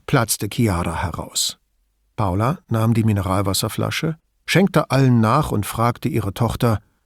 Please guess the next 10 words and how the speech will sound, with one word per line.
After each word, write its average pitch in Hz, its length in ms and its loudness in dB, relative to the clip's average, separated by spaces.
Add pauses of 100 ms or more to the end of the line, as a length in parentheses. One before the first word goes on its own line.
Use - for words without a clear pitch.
(120)
"Warum?" 110 440 0 (800)
"Weil 277 340 4
es 247 220 2
nicht 277 280 4
fair 349 460 2
ist", - 380 -2 (220)
gab 143 280 0
Chiara 113 360 0
trotzig - 420 -4
zurück. - 380 -8